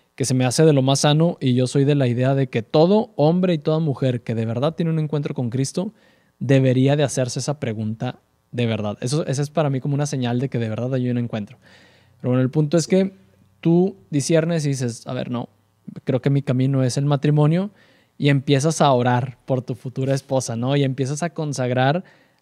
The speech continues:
a tu futura novia y después esposa al Sagrado Corazón de Jesús y al Inmaculado Corazón de María.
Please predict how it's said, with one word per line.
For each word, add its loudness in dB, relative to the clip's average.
a -4
tu -4
futura 0
novia 4
y 2
después -2
esposa 0
al -4
Sagrado 2
Corazón 0
de 0
Jesús -4
y -10
al -2
Inmaculado -2
Corazón -6
de -4
María. -6